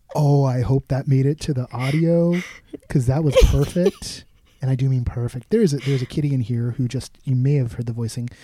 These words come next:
Speaker 1: We, <laughs> we're, like, three minutes into this
Speaker 2: Do you
Speaker 1: thing,
Speaker 2: wanna
Speaker 1: like,
Speaker 2: start? You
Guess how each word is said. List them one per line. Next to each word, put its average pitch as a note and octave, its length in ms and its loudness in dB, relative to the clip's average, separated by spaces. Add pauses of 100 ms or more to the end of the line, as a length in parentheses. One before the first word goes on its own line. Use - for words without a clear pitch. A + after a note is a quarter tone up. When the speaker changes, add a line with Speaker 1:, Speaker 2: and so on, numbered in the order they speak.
(760)
Speaker 1:
We, G#3+ 120 -6 (720)
<laughs> - 100 2 (1200)
we're, C4+ 100 0
like, G#3+ 140 4 (200)
three G3 260 4
minutes D3+ 320 0
into D#3+ 140 0
this D#3 120 0
Speaker 2:
Do G4 100 8
you A4 40 10
Speaker 1:
thing, B4+ 80 10
Speaker 2:
wanna C#5 120 8
Speaker 1:
like, C#3 80 0
Speaker 2:
start? G#4 260 4
You F#4+ 180 6